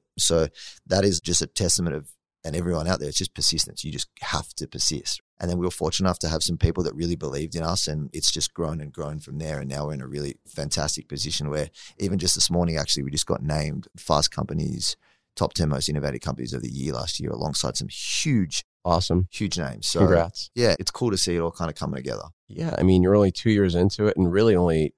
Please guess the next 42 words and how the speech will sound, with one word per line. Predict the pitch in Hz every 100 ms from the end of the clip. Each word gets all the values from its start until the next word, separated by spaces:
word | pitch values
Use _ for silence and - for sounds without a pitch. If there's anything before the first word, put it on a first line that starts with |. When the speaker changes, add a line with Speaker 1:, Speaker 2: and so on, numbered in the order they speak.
| -
Speaker 2:
a | -
couple | 101 90
months | 85 87 90 80 - 101
into | 85 - 87
the | 80
commercialization | - 87 78 80 73 78 110 71 62
of | -
it. | - -
Speaker 1:
Truly. | - 92 78 -
Speaker 2:
So | - 92
to | 78
get | 90 98
those | 104 92
types | 95 87 -
of | 85 80 -
accolades | 82 78 87 85 80 76 78 76
and | 71 71 - - _ _
honors | - 76 85 95 131 - - 92
is | 90 82
something | 80 69 78
you |
should | 78
be | 85
very | 78 113
proud | - 53 -
of. | 76 - _ _
Speaker 1:
Yeah, | - - 110
they're | 107 92 - -
good | 143 107
wins. | 107 101 78 -
When | 98 113
you're | 107
a |
startup, | - - 85 95 - -
you're | 85
in | 92
the | 85
grind | - 82 82 85 85 _ -
all | 90 90
the |
time. | - 87 87 98 117 -
And | 76 73 73 65